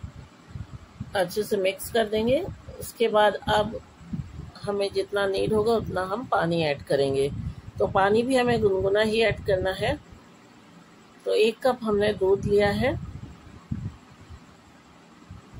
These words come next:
अब जितनी आवश्यकता होगी उतना हम पानी लेंगे और इस डो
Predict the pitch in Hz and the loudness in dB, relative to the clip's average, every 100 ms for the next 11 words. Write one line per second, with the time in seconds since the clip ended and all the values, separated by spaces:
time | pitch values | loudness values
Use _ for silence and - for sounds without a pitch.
0 | - - - - - - - - - 185 | -14 -12 -14 -20 -20 -20 -20 -20 -6 -6
1 | 175 208 214 247 254 226 - 220 - 226 | -2 -2 0 0 0 0 -2 -4 -2 0
2 | 214 214 262 220 208 196 196 196 190 180 | 0 0 -2 -2 -2 -2 -2 -2 -2 -2
3 | 185 196 190 202 262 285 - - 185 | 0 0 0 2 0 0 -4 -4 -2